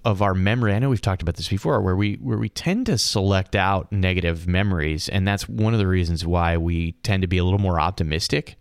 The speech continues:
Like, "Yeah, hey, I could do this thing," or whatever. But then, w-, w-, and that's almost why it takes us longer to hit this point where we're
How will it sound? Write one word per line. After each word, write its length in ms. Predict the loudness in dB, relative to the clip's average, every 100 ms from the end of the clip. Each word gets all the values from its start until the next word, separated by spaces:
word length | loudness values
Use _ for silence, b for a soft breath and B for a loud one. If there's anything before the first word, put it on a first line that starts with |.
| _
Like, 240 | -2 -2 -6 -2
"Yeah, 300 | 0 2 2
hey, 200 | 2 0
I 80 | 0
could 160 | -2
do 200 | -2 -2
this 240 | 0 -2 -2
thing," 260 | -2 -2 -2
or 120 | -2
whatever. 400 | 0 0 -2 -4 B B B B B B B -20 -8 -2
But 220 | 0 2
then, 420 | 0 0 -2 -4 _ _ _ _ -20 _ -8
w-, 300 | -6 -4 -4 -4
w-, 500 | -6 -6 -6 -2 2
and 160 | 2
that's 240 | 2 0 -2
almost 300 | 0 0 2
why 200 | 2 2
it 140 | 2 0
takes 260 | -2 0 0
us 140 | 0
longer 500 | 2 2 2 2 2
to 80 | 2
hit 240 | 0 0
this 160 | 0 -4
point 380 | 0 0 2 0
where 140 | 0
we're 300 | 2 0 -2